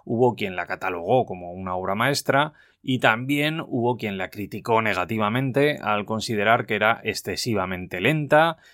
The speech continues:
y que la historia era demasiado oscura, compleja y narrada de forma poco convencional. En cualquier caso, al final, las críticas positivas se impusieron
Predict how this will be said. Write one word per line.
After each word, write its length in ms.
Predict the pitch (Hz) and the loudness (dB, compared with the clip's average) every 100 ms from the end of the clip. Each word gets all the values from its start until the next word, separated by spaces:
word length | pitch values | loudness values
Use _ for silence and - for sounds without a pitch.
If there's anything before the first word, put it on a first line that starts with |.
| _ | _
y 220 | - 131 117 | -6 -4 0
que 160 | 123 | 0
la 100 | 110 | 2
historia 460 | 113 - 139 143 127 | 0 0 2 4 4
era 180 | 120 110 | 2 0
demasiado 420 | 95 90 104 92 | -2 -4 -2 -4
oscura, 840 | 87 - 135 143 147 143 151 151 - - | -6 -4 0 4 4 4 0 -2 -6 -10
compleja 880 | 113 95 92 117 143 - 151 156 156 | -8 -6 0 2 2 2 2 2 0
y 220 | - 117 | -2 -2
narrada 480 | 107 95 92 110 117 | -2 -2 2 4 4
de 80 | 101 | 2
forma 400 | - 110 107 98 | -2 0 0 -2
poco 500 | 104 90 107 95 90 | -6 -4 -2 -2 -6
convencional. 960 | 95 92 87 85 - 95 80 90 - _ _ _ _ _ _ _ | -10 -8 -10 -10 -12 -12 -10 -12 -12 _ _ _ _ _ _ _
En 200 | - 113 | -4 0
cualquier 320 | 120 117 139 | 2 2 2
caso, 260 | - 147 185 | 2 4 4
al 80 | 131 | 4
final, 480 | 101 104 127 143 - | 0 0 0 0 -4
las 320 | 104 90 85 | -6 -6 -8
críticas 580 | 110 101 101 98 92 - | -8 -8 -2 -2 -2 -4
positivas 500 | - 95 98 123 - | -8 -8 -4 -2 -2
se 80 | 87 | -6
impusieron 800 | 85 92 78 131 143 131 151 | -10 -10 -2 2 2 2 -4